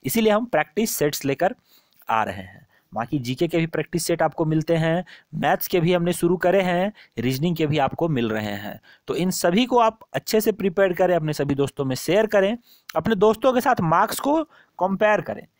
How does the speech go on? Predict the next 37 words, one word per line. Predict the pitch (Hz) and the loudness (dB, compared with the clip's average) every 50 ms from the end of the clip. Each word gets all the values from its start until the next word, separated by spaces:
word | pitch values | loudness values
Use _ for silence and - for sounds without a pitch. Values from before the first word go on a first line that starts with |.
| _ _ _ - | _ _ _ -16
कि | - - 170 | -10 -6 -6
उनके | 165 170 165 233 233 | -4 -2 -2 -2 -2
कितने | 233 220 226 208 208 | -2 -2 -2 0 2
आ | 202 190 | 4 4
रहे | 190 180 180 185 | 4 2 2 0
हैं, | 175 175 196 175 - - | 0 0 -2 -4 -4 -2
आपके | 139 143 135 - - - 185 | -2 -2 -2 -2 -2 -4 -4
कितने | 175 - - - - 135 123 | -4 -4 -10 -6 -2 -2 -2
आ | 107 - | -2 -4
रहे | - 107 107 | -6 -8 -8
हैं। | 104 104 104 | -8 -8 -6
शेयर | - - 160 175 202 226 226 | -2 0 2 4 4 4 4
जब | 226 226 220 | 4 4 4
आप | 214 208 | 4 2
करेंगे | - 202 190 190 196 185 180 196 233 - - - - - - - | 2 0 2 2 2 2 0 0 0 -2 -8 -16 -16 -16 -10 -4
तो | 139 135 | -2 2
वो | 151 196 214 | 4 4 4
देखेंगे | 180 170 143 - - 107 101 104 | 4 2 -2 -2 -6 -8 -6 -4
और | 113 139 | -6 -4
फिर | - - 202 | -2 0 0
आप | 196 202 214 220 | 2 2 2 2
उनसे | 233 220 - 240 233 | 0 -2 -2 -4 -4
पूछें | - - 233 240 - 214 143 110 107 | -2 -2 -2 0 0 0 -2 -2 -4
कि | - 120 | -6 -6
आपका | - 127 135 - - - 202 | -2 -2 -2 -2 0 -2 -2
कितना | - - 165 139 160 185 202 | -2 -2 -4 0 0 0 2
मार्क्स | 180 151 156 - - 135 | 2 0 -2 -2 -2 -2
आया | 117 135 147 165 180 | 0 2 2 2 2
है | 170 156 156 190 220 - - - - - _ - - | 2 0 0 0 -2 -4 -10 -20 -20 -20 _ -4 0
या | 135 151 165 | 0 0 2
फिर | - 202 220 247 - - _ _ _ _ - - | 4 4 2 2 0 -4 _ _ _ _ -6 -2
इस | - 208 - | 0 0 0
सेट | - - 196 196 196 185 | 2 2 2 2 2 2
में | 196 185 | 2 2
आपका | 170 170 - 185 180 | 2 2 2 0 0
कितना | - - - - 175 170 | -2 -2 -2 0 0 2
मार्क्स | 151 143 160 196 - - - | 2 2 2 2 0 -6 -8